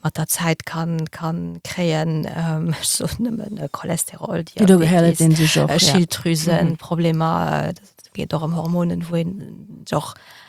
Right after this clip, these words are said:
Speaker 1: Hilfe, ähm,
Speaker 2: Mhm.
Speaker 1: le-, leist, also Hilfe geht, für einfach auch die Lebensqualität zu, zu, zu, zu verbessern. Ähm,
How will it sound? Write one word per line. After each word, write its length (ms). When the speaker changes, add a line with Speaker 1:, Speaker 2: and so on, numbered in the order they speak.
Speaker 1:
Hilfe, 640
ähm, 440
Speaker 2:
Mhm. 580
Speaker 1:
le-, 340
leist, 600
also 220
Hilfe 320
geht, 280
für 140
einfach 300
auch 120
die 100
Lebensqualität 800
zu, 380
zu, 180
zu, 320
zu 180
verbessern. 760
Ähm, 580